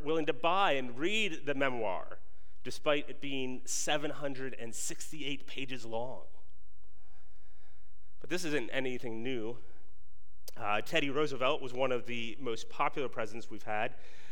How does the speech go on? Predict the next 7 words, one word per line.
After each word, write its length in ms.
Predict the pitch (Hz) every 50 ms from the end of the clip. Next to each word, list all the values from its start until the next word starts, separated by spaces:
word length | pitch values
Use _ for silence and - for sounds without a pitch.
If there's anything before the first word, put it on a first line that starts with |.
| - - - -
Uh, 60 | - 123 -
his 420 | - - 190 190 185 175 - - - -
autobiography 880 | 160 156 165 165 165 156 147 135 127 131 139 139 143 143 - - 147 156
was 440 | 180 151 135 127 123 120 - - - - - - - - - - - - - - - -
also 360 | - 147 180 175 - 196 175
quickly 340 | 139 - 175 139 - 165 147
followed, 540 | - - 147 135 139 147 147 160 190 202